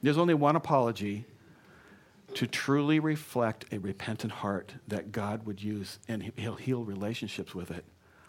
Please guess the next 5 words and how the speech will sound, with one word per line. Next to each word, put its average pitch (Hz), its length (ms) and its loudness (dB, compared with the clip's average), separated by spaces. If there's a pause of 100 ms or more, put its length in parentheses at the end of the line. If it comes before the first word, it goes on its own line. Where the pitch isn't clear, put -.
(120)
"I'm 104 200 -4
sorry. 117 640 -2 (920)
It's - 160 2
my 120 160 0
fault. - 560 -4